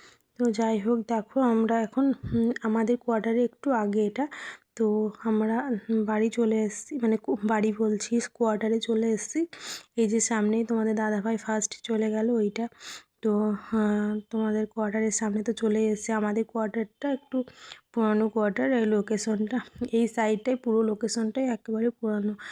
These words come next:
আবার নতুন করে সব রিপেয়ার করা হচ্ছে। আর মার্চে যেহেতু সব পুরো খালি হয়ে যাবে, ইউনিট পোস্টিং এসছে, তো মার্চে পুরো খালি হয়ে যাবে, তখন এইগুলো আবার পুরো নতুনের মতো করে দেবে। তো যাই হোক, দেখো, আমরা, আহ, ঘুরে তো চলে এলাম।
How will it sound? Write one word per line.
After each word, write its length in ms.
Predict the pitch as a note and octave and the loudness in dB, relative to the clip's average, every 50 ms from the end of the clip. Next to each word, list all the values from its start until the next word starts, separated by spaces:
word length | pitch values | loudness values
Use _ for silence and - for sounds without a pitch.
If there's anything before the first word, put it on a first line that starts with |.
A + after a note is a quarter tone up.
| - - - | -14 -14 -14
আবার 200 | - - A3+ A3+ | -8 -4 0 2
নতুন 300 | A3+ A3 G#3+ G#3+ - A3+ G#3 A3 | 2 2 0 0 -2 -2 -2 0
করে 200 | - A3+ A3 A3+ | 0 2 2 2
সব 160 | G#3 - B3 A#3+ | 2 2 0 2
রিপেয়ার 400 | G#3+ G#3+ G3+ - A3+ A3 G#3+ G#3 | 2 0 -2 0 0 0 0 0
করা 260 | G#3+ A3 A3 G#3+ G#3+ | -2 -4 -4 -2 -2
হচ্ছে। 340 | G3 G#3+ G#3+ G#3 - - - A3+ | -2 -2 -4 -4 -6 -8 -4 -2
আর 100 | A3 G#3+ G#3+ | -2 0 0
মার্চে 440 | G#3 G#3 G#3 G#3 G#3 - - - A#3 | -2 -2 -2 -4 -6 -6 -4 -2 0
যেহেতু 340 | G#3+ A3+ G#3+ A3 G#3+ - B3+ A#3+ | 2 2 2 2 0 0 -2 -2
সব 200 | - - A3 G#3 G#3+ | -2 -2 -4 -6 -2
পুরো 200 | - A3+ G#3+ A3 A3 | 0 0 2 2 0
খালি 300 | - - A3 G#3 A3 A3+ A#3 | -2 -2 -2 0 2 4 4
হয়ে 200 | A#3+ A3+ A3 G#3+ | 4 4 4 4
যাবে, 220 | G#3 G#3 G3 A3+ C4+ D4 - - - - - - _ _ | 2 2 4 2 2 0 -2 -10 -16 -16 -18 -18 _ _
ইউনিট 300 | - A3+ A3 A3 A3+ A3 A3+ | -2 2 2 4 2 2 0
পোস্টিং 380 | - A#3 A3 G#3 - - C4 A#3+ B3 A#3 | 0 -2 -2 -2 0 -2 0 2 2 2
এসছে, 320 | A3+ G3+ - - - - D4+ - - _ _ _ _ | 2 0 -2 -6 -6 -8 -8 -8 -8 _ _ _ _
তো 100 | - A3 G#3+ | -2 -2 0
মার্চে 380 | G#3+ G#3+ G#3 G3+ G3+ G3+ - A3+ | 0 0 -2 -2 -4 -4 -6 -8
পুরো 260 | - _ A#3 A3+ A3+ A3+ | -6 _ 0 0 0 0
খালি 280 | - - A3 G#3+ G#3+ A3+ A3+ | -2 -2 -2 0 2 4 4
হয়ে 160 | A#3 A3 G#3 | 4 4 2
যাবে, 180 | A3 A3 C4+ D4 | 2 2 0 0
তখন 400 | D4 B3+ G#3 G3+ - - - E4 - - - - - - - - _ _ | 0 0 -2 -2 -2 -4 -6 -6 -6 -8 -16 -18 -16 -18 -18 -20 _ _
এইগুলো 340 | A3 G#3+ G#3+ G#3 G#3+ A3 B3 | 0 2 2 2 2 2 2
আবার 260 | B3+ A3+ G3 A3+ D4 E4+ | 2 0 0 0 0 0
পুরো 220 | - - A#3 A#3 C4+ | 0 0 0 2 4
নতুনের 440 | C#4 A#3+ G#3+ G#3 - G#3+ G#3 G#3 G#3 | 4 2 2 2 0 0 0 2 2
মতো 200 | G3+ G#3 G3+ D4+ E4 | 0 0 0 0 0
করে 200 | - A#3+ G#3 G3 | 0 0 0 2
দেবে। 240 | F#3+ G3+ G3 G3+ G#3+ G3+ - _ _ - - - - - - | 0 0 0 0 -2 -6 -8 _ _ -4 -2 -2 -2 0 0
তো 60 | A#3 A3 | 0 0
যাই 240 | G3+ A3 G#3+ G#3+ G#3+ | 2 2 2 2 2
হোক, 160 | G#3 A#3+ A3+ | 2 0 0
দেখো, 340 | G#3+ G3+ G#3+ G#3 G3+ - - A3+ | 0 -2 -2 -4 -2 -2 0 2
আমরা, 260 | A3 G#3+ G#3 A3 A3+ G#3 - - - - - - - - - - | 2 2 2 2 0 -2 -4 -10 -14 -12 -12 -12 -12 -14 -6 -4
আহ, 280 | A3 G#3+ G#3+ G#3+ G#3+ G#3+ | -2 0 0 0 0 0
ঘুরে 320 | G#3 - G#3 G#3+ G#3+ A3+ A3 | -2 -2 -2 2 2 2 2
তো 120 | A3 A#3 A3 | 2 0 -2
চলে 280 | - - A#3 A#3 A#3+ A#3+ A3+ | 0 0 0 2 2 2 2
এলাম। 220 | G#3+ G#3 G#3+ A#3+ | 2 0 0 0